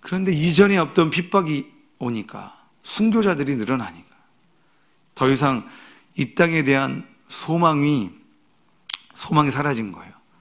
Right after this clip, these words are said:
소망을 두지 않는 거예요. 어디에 소망을 두는 거예요? 하나님, 하늘나라, 천국에 대한 소망을 두게 된 겁니다. 그래서 고백하기를 "마라나타, 주 예수여,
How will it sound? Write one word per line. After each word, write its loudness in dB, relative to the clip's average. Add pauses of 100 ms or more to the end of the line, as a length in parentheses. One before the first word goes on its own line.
소망을 0
두지 0
않는 -4
거예요. -12 (220)
어디에 4
소망을 2
두는 -2
거예요? -2 (420)
하나님, -10
하늘나라, -12 (340)
천국에 -4
대한 -6
소망을 -4
두게 -8
된 -16
겁니다. -20 (580)
그래서 -4
고백하기를 0 (280)
"마라나타, -4 (380)
주 -2
예수여, 0